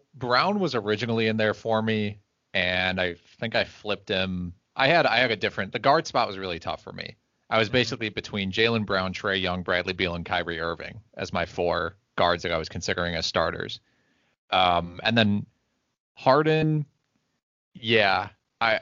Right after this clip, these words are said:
Speaker 1: I don't know. The, <laughs> the whole, like, forcing his way out of,
Speaker 2: Right.
Speaker 1: um, uh, Houston thing kinda rubbed me the wrong way, so I didn't, I didn't include him in the starting lineup. But he,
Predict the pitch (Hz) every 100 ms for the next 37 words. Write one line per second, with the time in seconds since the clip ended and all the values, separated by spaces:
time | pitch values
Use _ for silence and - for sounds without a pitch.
0 | - 131 110 95 90 90 - 110 117 123
1 | 120 110 - _ - 120 139 - 117 110
2 | 123 139 135 117 - _ _ 107 - -
3 | 117 110 120 107 95 90 90 90 87 90
4 | 87 82 - _ _ _ _ _ - 90
5 | 85 82 80 80 80 80 _ _ _ _
6 | _ - - 101 95 101 92 95 90 87
7 | 90 87 87 85 90 87 85 85 87 85
8 | 82 92 87 101 95 90 98 95 104 95
9 | 85 95 87 85 80 82 85 80 82 82
10 | 82 80 - 85 101 135